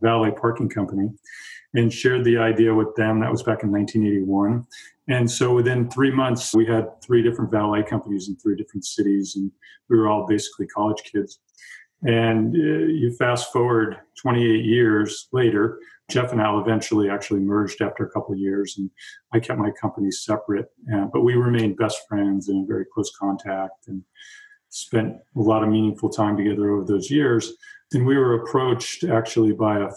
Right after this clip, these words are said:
French parking company. It was one of the largest parking companies in the world, but they weren't in the U S. And so they wanted to actually purchase Laz Parking, which is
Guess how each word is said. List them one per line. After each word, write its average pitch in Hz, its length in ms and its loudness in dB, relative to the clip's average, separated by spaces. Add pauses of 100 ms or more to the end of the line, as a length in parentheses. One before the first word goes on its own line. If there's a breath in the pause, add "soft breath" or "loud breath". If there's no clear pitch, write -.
French 113 400 -2
parking 208 340 0
company. 104 380 -2
It 113 100 0
was 113 160 -2
one 110 100 0
of 101 60 0
the 98 60 -2
largest 101 440 -4
parking 107 280 -4
companies 101 380 -4
in 101 60 -2
the 95 60 -2
world, 110 340 2
but - 120 -8
they 113 60 2
weren't 117 420 0
in 110 100 2
the 101 100 0
U 107 220 6
S. 101 440 -2 (640 loud breath)
And 117 140 2
so 117 200 2
they 113 100 4
wanted 117 420 0
to 110 420 4
actually 113 500 0
purchase 117 540 -2 (100)
Laz 110 380 2
Parking, 104 420 -2
which - 200 -12
is 98 300 -8